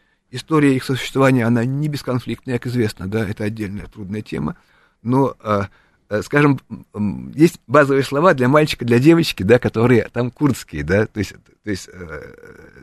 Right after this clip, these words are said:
там мать может сказать мальчику «качем», да, то есть «мой, <laughs> мой,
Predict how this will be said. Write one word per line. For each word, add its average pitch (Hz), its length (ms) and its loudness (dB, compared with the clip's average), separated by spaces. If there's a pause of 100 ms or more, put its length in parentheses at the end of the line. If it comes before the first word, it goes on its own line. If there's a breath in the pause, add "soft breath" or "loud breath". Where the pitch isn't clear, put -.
(120)
там 98 200 -6
мать 135 240 4
может 120 220 2
сказать 117 180 -4
мальчику 123 400 -4
«качем», 92 540 2 (340 loud breath)
да, 87 120 -4
то - 100 -12
есть 117 120 -2
«мой, 127 200 2
<laughs> 123 180 -2
мой, 127 280 4